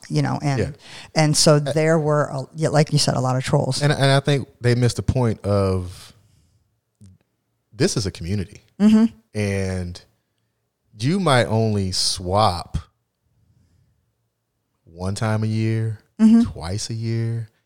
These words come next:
Speaker 2: It really depends on where you are
Speaker 1: Yeah.
Speaker 2: in life, you know, where you are,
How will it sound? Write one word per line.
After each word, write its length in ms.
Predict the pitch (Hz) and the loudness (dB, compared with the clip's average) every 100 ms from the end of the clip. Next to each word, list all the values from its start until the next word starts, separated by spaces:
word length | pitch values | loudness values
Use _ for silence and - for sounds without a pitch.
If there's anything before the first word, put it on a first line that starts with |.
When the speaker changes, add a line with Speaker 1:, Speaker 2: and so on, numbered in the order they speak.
| _ | _
Speaker 2:
It 140 | 143 147 | -8 -4
really 220 | 180 202 | -6 -4
depends 380 | 160 - 147 123 | -6 -4 -4 -2
on 300 | 117 113 110 _ 127 | -2 -4 -8 _ _
where 280 | 98 104 110 | -6 -4 -2
you 260 | 98 101 | -6 -6
are 460 | 92 117 127 78 - _ _ - | -4 -4 -4 -8 -12 _ _ -4
Speaker 1:
Yeah. 200 | 220 285 | -2 0
Speaker 2:
in 40 | |
life, 440 | 104 127 131 - - _ _ _ _ _ _ _ | 0 0 -2 -10 -20 _ _ _ _ _ _ _
you 80 | 110 | -14
know, 160 | 92 87 | -6 -2
where 160 | 104 | 0
you 220 | 113 110 101 | 0 -2 0
are, 600 | 107 110 107 98 95 | 2 4 2 0 -2